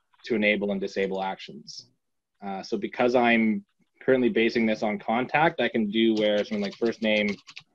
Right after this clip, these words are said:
uh, equals John.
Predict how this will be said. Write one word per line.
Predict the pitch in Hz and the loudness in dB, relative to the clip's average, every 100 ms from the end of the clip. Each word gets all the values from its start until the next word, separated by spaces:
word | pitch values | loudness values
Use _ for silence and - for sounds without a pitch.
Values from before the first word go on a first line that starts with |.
| _ _ _ _ _ _ _ - | _ _ _ _ _ _ _ -10
uh, | 95 95 95 | -6 -4 -4
equals | 95 98 98 95 92 - | -6 -8 -6 -8 -8 -12
John. | - 98 95 104 | -10 -10 -8 -12